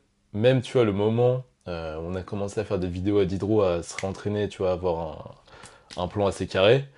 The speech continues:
bah, j'étais trop content, putain, je me suis dit, bordel, genre, j'ai l'impression de, de recommencer la musculation, tu vois.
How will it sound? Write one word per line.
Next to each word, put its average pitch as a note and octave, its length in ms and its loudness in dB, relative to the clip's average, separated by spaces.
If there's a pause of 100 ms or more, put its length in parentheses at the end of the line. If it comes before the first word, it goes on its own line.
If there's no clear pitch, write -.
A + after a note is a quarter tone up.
(520)
bah, D2 640 -2 (300)
j'étais - 260 -14
trop - 140 -16
content, A2+ 240 -10
putain, F#2+ 180 -14
je F#2+ 80 -14
me F2 60 -8
suis F2+ 120 -12
dit, G#2+ 140 -2
bordel, A2+ 380 -2
genre, G#2+ 140 -2
j'ai G2 120 -4
l'impression F#2 380 -6
de, G2 260 -2
de F#2 80 -2
recommencer G#2+ 460 -2
la A2 60 -2
musculation, G#2 400 -8
tu - 100 -18
vois. - 100 -18